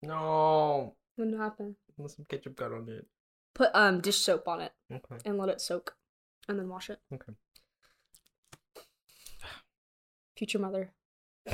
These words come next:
Speaker 2: I needed a break. I, like, could not, like, s-, oh,
Speaker 1: Oh.
Speaker 2: there he goes.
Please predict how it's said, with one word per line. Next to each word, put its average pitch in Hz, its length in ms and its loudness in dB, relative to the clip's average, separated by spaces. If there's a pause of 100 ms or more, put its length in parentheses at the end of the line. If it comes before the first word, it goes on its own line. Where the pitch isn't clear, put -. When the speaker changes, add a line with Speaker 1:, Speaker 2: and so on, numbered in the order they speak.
(580)
Speaker 2:
I 208 120 6
needed 269 260 10
a 226 60 8
break. 170 300 6
I, - 80 6
like, 196 220 8
could 233 120 2
not, 196 160 4
like, 202 100 2
s-, - 100 -8
oh, 190 160 0 (120)
Speaker 1:
Oh. 214 160 0 (120)
Speaker 2:
there 196 200 4
he 220 100 6
goes. 214 260 2